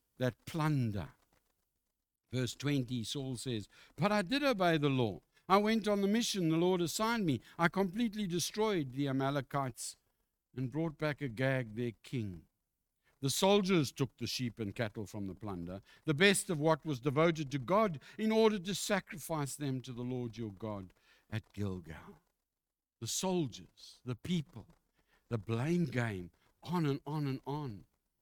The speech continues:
Verse twenty-two, Samuel replied, and we know these words, I'm sure. "Does the Lord delight in burnt offerings and sacrifices as much as in obeying the voice of the Lord? To obey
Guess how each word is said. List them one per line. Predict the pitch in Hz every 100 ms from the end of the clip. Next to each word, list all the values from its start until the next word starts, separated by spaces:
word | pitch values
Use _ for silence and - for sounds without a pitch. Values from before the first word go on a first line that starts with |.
| _ -
Verse | 123 147 -
twenty-two, | 170 165 156 - 170
Samuel | 143 165 151 147 143
replied, | 131 120 135 117 98 95 - _ _ _ _ _ _
and | 117
we | 113
know | 120 123 131
these | 117 123 107
words, | 113 113 104 - - - -
I'm | 104
sure. | 95 - 98 90 90
"Does | 180 180
the | 151
Lord | 131 139 156 135
delight | 127 123 131 -
in | 135
burnt | 107 117 131 -
offerings | 127 - 147 135 107
and | 104
sacrifices | - 127 - 117 - 110 110 - 127 127 - _ _ -
as | 117
much | 101 120 131 -
as | 127 104
in | 107
obeying | 98 - 101 107 117 117
the | 104
voice | 87 107 110 -
of | 107
the | 101
Lord? | 104 104 110 120 _ _ _ _ _ -
To | 175
obey | 175 160 123 180 175 117 82